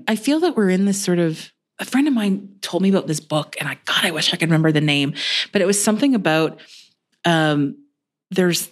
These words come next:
the, the, the society kinda goes through three phases, and we are sort of a,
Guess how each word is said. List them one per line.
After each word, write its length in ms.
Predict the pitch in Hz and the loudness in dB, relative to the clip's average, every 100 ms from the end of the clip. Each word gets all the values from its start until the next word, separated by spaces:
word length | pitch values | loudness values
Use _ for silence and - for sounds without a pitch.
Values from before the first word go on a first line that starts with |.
| - | -12
the, 180 | 175 165 | -8 -8
the, 320 | - - - - | -8 -12 -12 -2
the 280 | 175 156 - | 2 2 0
society 580 | - 196 - 175 185 190 | -2 0 0 0 0 0
kinda 240 | 196 175 | 0 0
goes 220 | 160 160 156 | 0 -2 -2
through 240 | 156 151 | -2 -4
three 560 | 156 - - - 151 143 | -6 -14 -10 -2 0 0
phases, 760 | - 139 143 139 127 - - - - - _ | -2 0 0 -2 -4 -4 -6 -8 -10 -12 _
and 520 | 160 160 151 147 147 - 151 | -4 0 0 0 0 -4 -2
we 200 | 156 156 | 0 2
are 100 | 151 | 0
sort 220 | - 151 | 0 -2
of 240 | 143 143 - | -4 -8 -10
a, 120 | - | -8